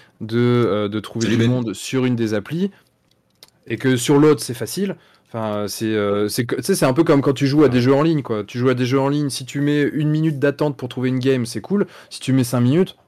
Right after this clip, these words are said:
Speaker 1: ouais, tu fermes ton jeu, tu vas jouer à autre chose, quoi. Donc du coup, là, je pense que, euh, je pense qu'il y a quand même aussi un effet de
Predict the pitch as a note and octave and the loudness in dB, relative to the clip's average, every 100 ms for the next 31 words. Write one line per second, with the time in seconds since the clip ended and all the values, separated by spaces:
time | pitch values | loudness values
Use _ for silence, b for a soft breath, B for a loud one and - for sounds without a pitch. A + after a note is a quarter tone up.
0 | - G2+ F#2+ - - G#2+ A#2 A2+ B2 A2 | -8 -6 -6 -6 -8 -8 -6 -6 -6 -6
1 | G2+ G#2+ - A#2+ - G#2 B B B A2 | -6 -8 -8 -10 -10 -14 B B B -4
2 | A#2+ C3 F#3 D3 D3+ - D3+ - C#3+ D3 | -2 2 4 4 2 -2 -6 -4 -2 0
3 | C3 A#2+ A#2+ E3+ E3 C3 A#2+ C3+ C#3+ B2+ | 0 -2 -4 -6 -4 -6 -4 -4 -2 -4
4 | A#2+ D#3+ E3 B B A2+ A#2+ A#2+ E3+ C3+ | -6 -8 -8 B B -4 -2 0 0 2
5 | D#3 | 0